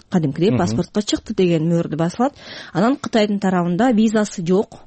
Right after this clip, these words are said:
Speaker 1: визасы жок эреже менен кирип, ошол Хоргос базарынан кенен соода кылып чыгууга мүмкүнчүлүк бар.
Speaker 2: Мгм.
Speaker 1: Кытайлардын өздөрүнүн канчадан болсо да, канча алсаңыз дагы, алып кетсеңиз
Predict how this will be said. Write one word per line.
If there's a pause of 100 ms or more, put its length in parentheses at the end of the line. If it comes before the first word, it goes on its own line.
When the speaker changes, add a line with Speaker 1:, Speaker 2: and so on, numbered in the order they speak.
(140)
Speaker 1:
визасы
жок
эреже
менен
кирип, (380)
ошол
Хоргос
базарынан
кенен
соода
кылып
чыгууга
мүмкүнчүлүк
бар. (180)
Speaker 2:
Мгм.
Speaker 1:
Кытайлардын
өздөрүнүн (640)
канчадан
болсо
да,
канча (460)
алсаңыз
дагы,
алып
кетсеңиз